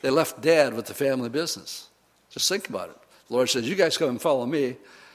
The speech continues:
And they left Dad with the family business, and they followed the Lord.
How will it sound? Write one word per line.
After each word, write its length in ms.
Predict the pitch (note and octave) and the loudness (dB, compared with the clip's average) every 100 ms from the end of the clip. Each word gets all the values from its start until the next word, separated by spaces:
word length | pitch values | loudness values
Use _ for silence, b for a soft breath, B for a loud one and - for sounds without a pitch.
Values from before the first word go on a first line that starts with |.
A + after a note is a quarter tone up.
| B | B
And 160 | A#2+ A#2+ | -4 0
they 80 | B2 | 2
left 280 | C#3 D3+ C#3+ | 2 2 4
Dad 200 | C#3+ C#3+ | 4 4
with 120 | A2+ | -2
the 80 | A2 | 0
family 360 | C#3 C#3 C3 | 2 2 0
business, 440 | B2 F3 C#3+ G#2 G#2+ | -2 -4 -4 -6 -4
and 160 | B2 | -4
they 180 | C3+ D3 - | -6 -8 -12
followed 460 | - - G#2 A2 A#2+ | -16 -12 -10 -10 -8
the 80 | C3 | -8
Lord. 300 | G3 A3 | -8 -12